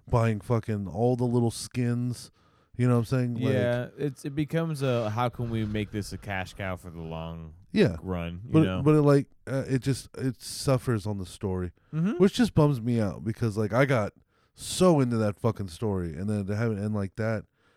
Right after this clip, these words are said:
Speaker 1: and then look at it and be like, "Yeah, we don't know when it comes out."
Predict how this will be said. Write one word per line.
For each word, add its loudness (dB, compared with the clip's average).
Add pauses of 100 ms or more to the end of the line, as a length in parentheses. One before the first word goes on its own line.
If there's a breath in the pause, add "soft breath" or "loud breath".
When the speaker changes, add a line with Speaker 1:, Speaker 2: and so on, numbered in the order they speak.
(120)
Speaker 1:
and 0
then 2
look 0
at 2
it 2
and 0
be 0
like, -2
"Yeah, 2
we 4
don't 4
know 4
when 4
it 0
comes -2
out." -2